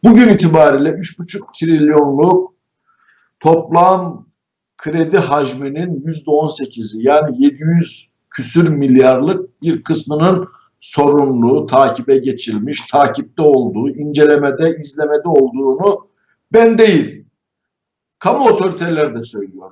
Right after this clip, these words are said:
Lütfü Elvan bu miktarın beş yüz otuz beş milyar olduğunu söyledi. Takibe geçilen miktarların da yüz elli sekiz milyar olduğunu hepimiz biliyoruz. Yani artık bunlar biz uydurmuyoruz, kendileri de söylüyorlar. Bu durumda az önceki tabloda gösterdiğim gibi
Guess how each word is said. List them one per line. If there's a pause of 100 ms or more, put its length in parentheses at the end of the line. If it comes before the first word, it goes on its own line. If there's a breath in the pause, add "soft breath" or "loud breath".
Lütfü
Elvan
bu
miktarın
beş
yüz
otuz
beş
milyar
olduğunu
söyledi. (200)
Takibe
geçilen
miktarların
da
yüz
elli
sekiz
milyar
olduğunu
hepimiz
biliyoruz. (260 soft breath)
Yani
artık
bunlar
biz
uydurmuyoruz,
kendileri
de
söylüyorlar. (500 soft breath)
Bu
durumda (800 soft breath)
az
önceki
tabloda
gösterdiğim
gibi